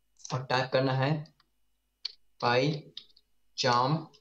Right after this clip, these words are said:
डाउनलोड। यहाँ पे आपको डाउनलोड का ऑप्शन मिल जाएगा, तो डाउनलोड PyCharm। यहाँ पे आपको दो ऑप्शन मिल जाएंगे, प्रोफेशनल वर्जन के लिए चाहिए आपको या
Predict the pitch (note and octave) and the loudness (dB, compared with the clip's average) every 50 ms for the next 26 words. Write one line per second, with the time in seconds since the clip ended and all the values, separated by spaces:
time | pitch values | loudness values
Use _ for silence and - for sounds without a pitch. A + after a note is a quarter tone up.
0 | _ - A#2+ A#2 A2+ A2+ A#2 A#2 A2+ A#2 A#2+ C#3 D3+ - - - - - _ _ | _ -6 -2 0 2 2 2 2 2 2 2 2 0 0 -6 -12 -16 -16 _ _
1 | _ _ _ _ _ _ _ _ _ _ _ _ _ _ _ _ _ _ _ _ | _ _ _ _ _ _ _ _ _ _ _ _ _ _ _ _ _ _ _ _
2 | _ _ _ _ - B2 A#2+ A#2 A#2 A#2+ - C#3 C3 B2+ - D#3 D3 C3 B2 A2+ | _ _ _ _ -8 -2 0 0 0 0 0 -2 -2 -2 -2 -2 0 0 2 2
3 | A#2 A#2+ A#2+ A#2 - B2+ B2 - - C3 C3 B2+ B2 B2 B2+ B2 B2 B2 B2+ D#3 | 2 2 0 2 2 0 0 0 0 0 2 2 2 2 2 2 2 0 0 0
4 | D#3 D3+ C3+ A#2+ A2+ A2 G#2+ G#2+ G#2+ A2 A2+ A#2 C3 C3+ - - A2+ A2 A2 A2 | 0 -2 -2 0 2 2 2 2 2 2 2 2 2 0 0 0 0 0 0 0
5 | - - B2+ C3+ D#3 E3+ D#3+ - _ _ _ _ _ _ _ _ _ _ _ _ | 0 0 0 0 0 -2 -6 -8 _ _ _ _ _ _ _ _ _ _ _ _
6 | _ _ _ _ _ _ _ _ _ _ _ _ _ _ _ _ _ _ _ _ | _ _ _ _ _ _ _ _ _ _ _ _ _ _ _ _ _ _ _ _
7 | _ _ _ _ _ _ _ _ - A#2+ A#2 A#2+ A#2+ - C3 B2+ - C#3+ A#2+ A2 | _ _ _ _ _ _ _ _ -2 0 0 2 2 0 0 0 0 0 0 2
8 | A#2 A#2 A#2 A2+ - - C3 C3 C3 B2+ B2+ B2+ B2+ B2 B2 C#3 D3+ E3 D#3+ - | 2 2 2 2 2 2 2 2 2 2 2 2 2 2 2 2 0 0 -2 -4
9 | - _ _ _ _ _ _ _ _ _ _ _ _ _ _ - B2+ B2 A#2+ B2 | -12 _ _ _ _ _ _ _ _ _ _ _ _ _ _ -2 0 0 2 2
10 | B2+ B2+ B2+ D3 C#3 C3+ C3 B2+ C3 C3+ C3+ C#3 C#3 C#3 C#3 B2+ C3 C3+ C3+ C3 | 2 2 2 2 2 2 2 2 2 2 2 2 2 2 2 2 2 2 0 0
11 | B2+ - - C#3+ C#3+ C#3+ C#3+ C#3 C3+ C3 C3+ | -2 -2 0 2 2 4 4 2 2 2 0